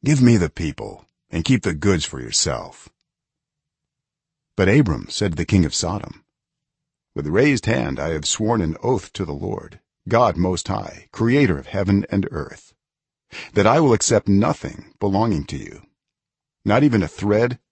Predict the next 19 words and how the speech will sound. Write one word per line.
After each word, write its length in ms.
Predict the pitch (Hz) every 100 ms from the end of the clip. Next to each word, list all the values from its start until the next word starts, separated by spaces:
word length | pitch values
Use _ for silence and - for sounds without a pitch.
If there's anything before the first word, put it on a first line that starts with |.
| _
or 60 | -
the 100 | 71
strap 360 | - 104 101 101
of 100 | 87
a 60 |
sandal, 560 | - 101 104 82 - _ _ _ _ _ _ _ - -
so 120 | 135
that 200 | 104 -
you 100 | 151
will 120 | 131
never 280 | 107 131 151
be 200 | 123 117
able 160 | 117
to 80 | 120
say, 500 | 117 - 69 76 - _ _ _ _ _ _ -
'I 420 | 98 104 50 - _ _ _ _
made 320 | - 80 76 -
Abram 480 | 101 76 65 - - -
rich.' 600 | 76 71 65 - -